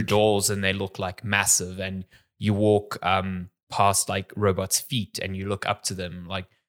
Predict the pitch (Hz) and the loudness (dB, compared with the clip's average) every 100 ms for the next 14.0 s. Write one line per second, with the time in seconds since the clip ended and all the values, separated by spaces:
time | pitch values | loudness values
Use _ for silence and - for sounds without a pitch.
0 | - - 117 113 107 117 104 101 104 110 | -4 2 2 4 4 6 6 4 0 2
1 | 123 117 - 101 101 95 - 98 95 104 | 2 2 2 0 2 0 2 -2 0 0
2 | 98 98 101 95 - 92 - 110 90 - | 0 0 -2 -2 -4 -4 0 2 2 -2
3 | 98 90 - 95 95 95 95 90 90 92 | -2 -2 -2 -2 -2 -2 -4 -8 -10 -10
4 | 87 85 87 - 92 87 90 90 160 185 | -10 -8 -6 -2 -2 -4 -10 -2 0 2
5 | 85 101 95 113 87 87 107 - 92 92 | 0 0 2 0 -2 -8 -12 -8 -6 -4
6 | 87 - _ - - 151 147 123 127 107 | -8 -12 _ -4 2 4 4 4 4 4
7 | 117 135 - 170 170 151 - 151 147 139 | 4 4 2 4 4 2 -2 -2 0 0
8 | 110 104 95 - 123 117 85 90 - _ | 0 -4 -6 -2 -2 -2 -10 -12 -16 _
9 | - 101 95 92 98 117 95 104 104 _ | -8 -4 -4 2 4 6 4 -2 -6 _
10 | _ _ 113 - 95 95 - 113 98 110 | _ _ -4 0 0 0 0 -2 0 4
11 | 113 95 90 98 _ _ - 117 139 143 | 4 4 0 -8 _ _ 2 6 6 6
12 | 139 135 120 - 131 110 113 117 123 120 | 6 6 6 6 4 4 2 2 2 0
13 | - 110 110 107 101 - 110 104 113 | 2 4 4 2 -2 -2 0 0 0